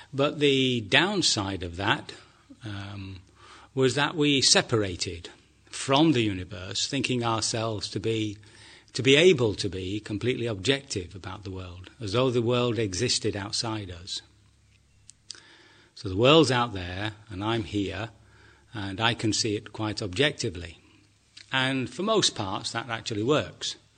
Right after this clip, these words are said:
It really helps. I mean, again, we, we have our science and we have our technology. <clears throat> But, uh, as you know, these days,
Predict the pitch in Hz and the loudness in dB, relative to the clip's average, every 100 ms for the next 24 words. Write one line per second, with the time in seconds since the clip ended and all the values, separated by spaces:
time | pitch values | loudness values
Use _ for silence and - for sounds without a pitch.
0 | _ _ _ _ _ 107 107 113 104 95 | _ _ _ _ _ -12 -6 -6 -4 -2
1 | 127 107 - 98 92 92 - - 98 120 | -2 -2 -6 -10 -10 -12 -14 -14 -4 -2
2 | 110 92 95 - - 101 104 95 95 - | -2 -6 -12 -16 -14 -10 -8 -6 -4 -4
3 | 101 107 110 - 101 98 104 104 104 107 | -4 -6 -6 -8 -8 -8 -10 -8 -6 -8
4 | 104 - - - - 127 123 147 143 90 | -10 -14 -20 -20 -8 -4 0 2 0 -2
5 | 87 - - _ - 143 113 - - - | -8 -14 -20 _ 2 4 4 -2 -16 -20
6 | - _ _ _ _ _ - _ - - | -20 _ _ _ _ _ -20 _ -6 -6
7 | - - - - 143 139 - 127 120 117 | -16 -16 -4 2 2 2 0 2 2 2
8 | 113 110 95 - - - 127 110 123 147 | 0 -2 -4 -10 -18 0 2 4 6 6
9 | 127 107 151 117 92 87 92 120 127 | 6 6 6 6 2 -6 -6 -8 -8